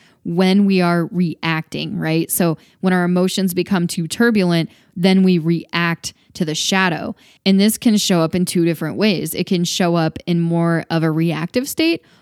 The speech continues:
or more of a repressed state. But when we're in our emotions and we're reacting to our emotions, it can look more like anger and irritability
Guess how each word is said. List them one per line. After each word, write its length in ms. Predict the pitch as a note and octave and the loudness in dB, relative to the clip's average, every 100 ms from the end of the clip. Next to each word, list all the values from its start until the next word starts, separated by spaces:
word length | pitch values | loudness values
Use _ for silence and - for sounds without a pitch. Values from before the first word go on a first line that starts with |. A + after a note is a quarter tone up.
| _ | _
or 200 | G#3 G#3 | 2 4
more 320 | G3+ G3+ G3+ - | 4 4 2 2
of 140 | F#3 | 0
a 60 | F3 | 0
repressed 840 | D#3+ D3+ - G3 F#3+ F#3+ - - | 0 -4 -6 -2 -2 -2 -8 -12
state. 440 | - - D3+ - _ _ _ - | -12 -8 -8 -8 _ _ _ -2
But 160 | F#3 | -2
when 320 | E3 G3+ G#3 G#3+ | 2 2 4 4
we're 320 | G3 F3+ E3+ _ _ - | 4 0 -2 _ _ -2
in 200 | G#3 G#3+ | 2 4
our 160 | G3+ F3+ | 4 2
emotions 760 | F3 F#3 G#3+ - F3+ E3+ E3+ _ _ - | 2 2 0 0 0 0 -4 _ _ -4
and 240 | F3+ F3+ | 0 2
we're 180 | F3 E3 | 2 2
reacting 600 | E3 D#3+ E3+ C#4+ A3+ F3+ | 0 0 -2 -2 -2 -2
to 100 | - | 0
our 140 | E3+ | 0
emotions, 580 | E3+ E3 E3 E3+ E3 E3 _ _ | 0 0 0 0 -2 -4 _ _
it 120 | - | 0
can 180 | G3+ F#3+ | 0 2
look 180 | F3+ E3+ | 0 0
more 280 | F3+ F3+ F3 | 0 2 2
like 400 | E3+ D#3+ D#3+ - _ _ - | 2 0 -2 -8 _ _ -2
anger 560 | G3 G3 F3 E3 D3+ D#3 _ _ - | 0 2 2 0 -2 -6 _ _ -4
and 540 | F3 E3+ E3 E3 D#3+ _ _ _ _ _ _ _ _ _ _ - | 0 2 2 0 -2 _ _ _ _ _ _ _ _ _ _ 0
irritability 960 | G#3+ G#3+ E3+ F#3 F#3+ F3+ D#3 E2+ - | 2 4 2 2 4 2 0 -6 -12